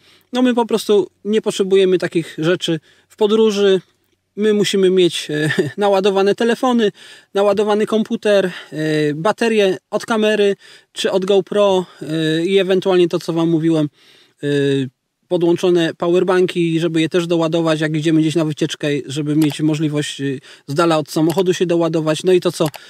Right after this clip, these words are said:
Dorenda potrzebuje, czyli, e, takie specjalne urządzenie do suszenia aparatów. Ona, ona ma niewielką wadę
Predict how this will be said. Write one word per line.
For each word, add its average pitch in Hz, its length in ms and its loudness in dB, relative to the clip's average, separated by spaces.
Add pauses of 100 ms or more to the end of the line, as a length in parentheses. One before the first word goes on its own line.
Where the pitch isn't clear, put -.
(160)
Dorenda 175 320 2
potrzebuje, 160 480 -2
czyli, 147 500 -2 (140)
e, 147 40 -14 (680)
takie 156 220 -2
specjalne 160 420 0
urządzenie 151 460 2
do 139 100 -4
suszenia 143 460 -4 (420)
aparatów. 143 520 -4
Ona, 143 260 -2 (120)
ona 151 200 -2
ma 139 260 0 (100)
niewielką 165 640 0
wadę 151 360 0